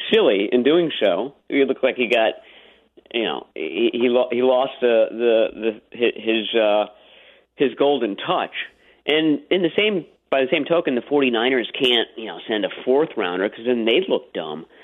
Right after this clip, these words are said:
So, you know, I, I think if, if a trade happens, it's gonna be some convoluted thing where we're talking about, you know, this year's third and a next year fourth that they, that can become a fifth, and also, uh, a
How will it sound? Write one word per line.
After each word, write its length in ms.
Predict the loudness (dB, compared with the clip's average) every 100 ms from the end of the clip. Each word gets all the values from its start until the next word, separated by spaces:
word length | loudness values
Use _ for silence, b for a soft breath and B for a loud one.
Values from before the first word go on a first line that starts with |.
| B B 0
So, 360 | 2 2 0 B B B
you 120 | 0 2
know, 100 | 2
I, 260 | 0 -2
I 20 | -2
think 220 | -2 0
if, 180 | 2 2 0 -2
if 180 | 0 0
a 80 |
trade 340 | 0 2 2 2
happens, 460 | 0 -2 -2 -2 -2
it's 140 | 0
gonna 160 | 0 2
be 160 | 0
some 160 | 0 -4
convoluted 720 | -2 -2 0 2 4 4 0 0
thing 300 | 0 2 2
where 100 | 2
we're 140 | 2
talking 380 | 0 -2 -2 -2
about, 500 | 2 2 4 2 -2 B B B
you 120 | 0 2
know, 260 | 2 2
this 180 | 2 0 0
year's 260 | 0 0 0 0
third 380 | 2 2 2
and 100 | 2 2
a 60 |
next 320 | 2 0 -2
year 200 | 0 0 0
fourth 300 | 2 2 2 -2
that 180 | -4 -2
they, 140 | -2 -2 0
that 240 | 0 0
can 140 | -2
become 280 | 0 0 0
a 40 | -2 -2
fifth, 320 | 0 2 2 -2 B B B
and 140 | -2 0
also, 720 | 0 0 0 2 2 0 -2 B B B 0
uh, 40 | 2 2 2
a 40 | 0